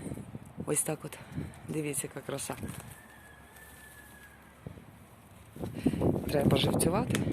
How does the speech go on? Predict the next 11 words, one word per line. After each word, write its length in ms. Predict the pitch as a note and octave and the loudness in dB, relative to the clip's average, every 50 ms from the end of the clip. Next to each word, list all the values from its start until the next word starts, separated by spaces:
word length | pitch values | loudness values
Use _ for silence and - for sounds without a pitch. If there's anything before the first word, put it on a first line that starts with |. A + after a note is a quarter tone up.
| - - - | 6 8 8
Люблю 300 | - - F#3+ E3 C#3+ C3 | 8 8 8 6 4 2
я 120 | B2+ C3 - - - - - - - - - - - - C#3 | 2 0 0 0 -2 0 -2 2 4 4 4 4 2 2 0
ці 160 | - - D3 | 2 2 2
рослинки, 540 | C3+ C#3+ - - G#3+ B3 C4 A#3+ - - E3 - - - - - | 2 2 2 2 4 4 2 2 0 -4 -6 -8 -10 -8 -4 0
настільки 460 | D#3+ A#3+ - - D#4+ C4+ - - D3 | 0 2 2 2 0 0 0 -2 0
невибагливі 720 | C#3+ C#3+ C3+ C3 C#3 B2 C3+ C3+ C3+ B2+ B2+ B2+ - - - - - - - - - - - - - | 0 -2 -2 -2 -2 0 0 -2 -2 -2 -4 -4 -4 -4 -6 -6 -8 -10 -12 -12 -12 -10 -10 -10 -4
до 120 | - C3+ C#3+ | 0 2 2
всього. 420 | C3+ - - - C3 B2+ B2 B2+ B2 - - - - - - - - - - - - - | 2 4 2 2 2 2 0 -4 -8 -10 -16 -20 -20 -14 -12 -12 -12 -10 -14 -8 0 2
Ростуть 440 | E3+ F#3+ G3+ - - - D4+ C#4+ - | 6 8 8 8 8 6 4 2 2
самі 260 | - - F#3+ F#3+ F3+ | 2 2 2 2 4
собі. 380 | - - F3+ D#3 - - - | 4 2 2 2 0 0 0